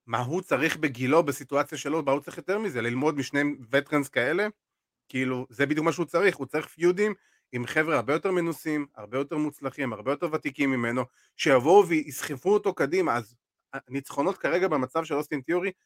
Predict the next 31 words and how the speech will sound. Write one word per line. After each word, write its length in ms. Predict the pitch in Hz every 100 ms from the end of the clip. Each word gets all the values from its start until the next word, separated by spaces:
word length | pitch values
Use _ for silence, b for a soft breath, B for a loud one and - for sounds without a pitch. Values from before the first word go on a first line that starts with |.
| _ _
הם 140 | 123
לא 140 | 147 170
האישו. 420 | 139 156 - 95 _ _ _ -
ה-, 220 | 110 -
ה-, 420 | 104 101 - 107
התהלי-, 420 | 104 - 113 120 175
העקומת 520 | 127 117 131 147 170
הלמידה, 500 | 180 135 117 131 196 - _ _
זה 320 | 104 - 175
מה 120 | 196
שהוא 200 | 175 143
צריך, 320 | 123 131 127 -
כי 120 | 139
אם 60 | 180
רוצים 320 | 170 - 170
באמת 300 | 135 147 147
עוד 200 | 143 135 - _ _ -
שנה, 320 | 135 143 143
שנתיים, 420 | - 117 156 135
חמש, 400 | - 131 143 -
להפוך 320 | 117 - 135
אותו 300 | 147 135 117 - _ _ _
להיות 280 | 110 123 143
האלוף 400 | 127 113 147 -
עולם, 260 | 139 139 131 127
הדבר 480 | 147 127 127 135
הבא 300 | 120 120 123 110 _
של 180 | - 110
דאבליו 300 | 117 123 117
דאבליו 280 | 117 107
אי, 160 | 135